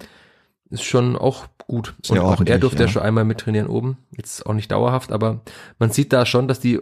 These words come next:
Speaker 1: oft zitierte Durchlässigkeit, die man ja vermehrt anstrebt, dass die schon gegeben ist und dass die Verantwortlichen, auch jetzt Alexander Zorniger zum Beispiel, schon auch, wie, wie er sagte letztens, äh,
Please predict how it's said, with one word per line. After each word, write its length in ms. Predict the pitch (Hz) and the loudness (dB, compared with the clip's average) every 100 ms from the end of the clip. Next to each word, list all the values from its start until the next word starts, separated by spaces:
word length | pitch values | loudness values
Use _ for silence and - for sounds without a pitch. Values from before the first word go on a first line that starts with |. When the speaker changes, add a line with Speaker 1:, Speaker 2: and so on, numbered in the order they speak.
| - | -2
Speaker 1:
oft 240 | 123 - | -4 -4
zitierte 260 | - 135 117 | -6 -2 0
Durchlässigkeit, 840 | 131 165 139 - 120 - 117 - _ _ _ _ _ _ _ - | 0 2 0 0 -4 -2 -2 -2 _ _ _ _ _ _ _ -2
die 80 | 113 | 0
man 140 | 110 | 2
ja 100 | 110 | 2
vermehrt 420 | 110 107 104 104 - | 2 2 0 0 -4
anstrebt, 480 | 113 - 120 123 - - - - - - | -4 0 0 0 -8 -20 -20 -20 -14 -6
dass 120 | 110 | -4
die 100 | 123 | 0
schon 160 | - 117 | 0 2
gegeben 420 | 110 107 120 147 | 2 2 2 2
ist 240 | 139 - | 0 -2
und 260 | - 117 110 _ _ - | -2 -2 -2 _ _ -6
dass 400 | 101 - - - - _ - | -4 -4 -10 -14 -18 _ -6
die 80 | 123 | -2
Verantwortlichen, 520 | 110 113 117 123 117 | 0 0 0 0 0
auch 80 | 110 | -2
jetzt 140 | 110 | -4
Alexander 380 | - 110 - 110 | -4 -4 -2 -2
Zorniger 320 | - 113 113 | 2 2 2
zum 120 | 113 | 0
Beispiel, 260 | 113 110 113 | 0 -2 -2
schon 160 | - 110 | 0 0
auch, 180 | 113 - - - - - _ - | -2 -6 -20 -20 -20 -20 _ 0
wie, 200 | 120 110 | 2 4
wie 80 | 117 | 2
er 80 | |
sagte 240 | 113 117 123 | 2 0 0
letztens, 340 | 113 113 110 | 0 -2 -6
äh, 160 | 117 | -4